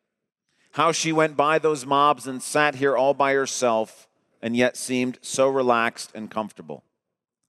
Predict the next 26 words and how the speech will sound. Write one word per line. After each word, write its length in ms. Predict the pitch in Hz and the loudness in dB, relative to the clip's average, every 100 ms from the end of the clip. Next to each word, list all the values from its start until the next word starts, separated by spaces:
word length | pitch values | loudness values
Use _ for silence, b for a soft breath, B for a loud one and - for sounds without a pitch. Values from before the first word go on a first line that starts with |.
| _ _ _ _ _ | _ _ _ _ _
Missus 320 | 123 143 151 | -6 -6 0
Henry 300 | 160 160 156 | 0 2 0
would 160 | 147 - | -2 -6
question 460 | 190 196 - 117 | -4 -4 -4 -6
Ruby 260 | 104 104 120 | -4 0 0
in 60 | 120 | 2
order 220 | 135 127 | 0 -2
to 60 | |
find 340 | 123 - 143 139 | -6 -2 0 2
out 160 | 135 | 2
if 120 | 131 - | 0 -4
the 80 | |
girl 260 | 117 135 139 | -6 -2 -2
was 160 | 113 95 | -2 -2
really 240 | 131 139 | 0 0
nervous 560 | 131 139 139 156 - - _ _ _ _ | 0 -2 0 -2 -4 -20 _ _ _ _
and 100 | 117 | -4
afraid, 480 | 131 - 139 127 123 | -4 -4 2 2 2
even 240 | 127 139 | -2 -4
though 140 | 135 123 | -4 -4
she 180 | - 123 | -4 -8
seemed 320 | - 139 127 | -6 -6 -6
so 140 | 120 | -8
calm 480 | - - 120 127 120 | -8 -8 -4 -4 -4
and 160 | 107 101 | -10 -8
confident. 540 | 110 110 - 78 67 | -4 -4 -6 -12 -14